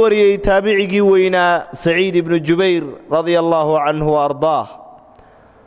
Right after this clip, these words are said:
"Wa jacala alfirdawsa ma'waah." Ninkii shahiidka ahaa ee gacantii Xajaaj ibnu Yuusuf ku baxay, ee ragga qaar yidhaahdeen waa min afdali taabiciin,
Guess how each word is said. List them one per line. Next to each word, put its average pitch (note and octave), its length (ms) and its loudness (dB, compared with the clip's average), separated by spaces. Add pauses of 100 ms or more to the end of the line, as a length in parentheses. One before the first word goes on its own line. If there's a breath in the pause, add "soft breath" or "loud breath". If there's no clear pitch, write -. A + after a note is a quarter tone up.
(600 soft breath)
"Wa C3+ 160 2
jacala F#3 400 2
alfirdawsa F3+ 720 0
ma'waah." E3+ 520 0 (1600 soft breath)
Ninkii C#3 300 0
shahiidka F3+ 520 0
ahaa D#3 420 0 (1800 soft breath)
ee D#3 120 2
gacantii F3 480 0
Xajaaj E3 440 0
ibnu D#3+ 200 0
Yuusuf D#3+ 400 0
ku F3 120 -2
baxay, C#3 500 -2 (1300 soft breath)
ee D3+ 120 4
ragga D#3+ 300 0
qaar D3 220 0
yidhaahdeen D3 540 0
waa D3 220 2
min C#3 240 -2
afdali C3+ 420 -2
taabiciin, C3 680 -2